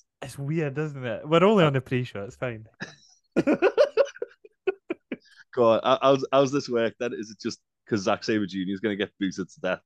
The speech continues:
Speaker 1: Well, the thing is, I can only deal with enough, like, so much Zack Sabre Junior before I go, "Oh.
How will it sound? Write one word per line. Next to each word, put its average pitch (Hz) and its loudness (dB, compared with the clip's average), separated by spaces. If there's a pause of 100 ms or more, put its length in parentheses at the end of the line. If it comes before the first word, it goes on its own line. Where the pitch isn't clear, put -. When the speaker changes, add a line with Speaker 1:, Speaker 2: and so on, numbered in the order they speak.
(220)
Speaker 1:
Well, 240 2
the 208 0
thing 269 0
is, 170 2
I 156 -4
can 220 -6
only 233 2
deal 180 2
with 151 0
enough, 135 -4 (120)
like, 123 -6
so 151 0
much 123 -2
Zack 113 -6
Sabre 113 -6
Junior 113 -6
before 107 -4
I 104 -2
go, 104 -8
"Oh. 107 -8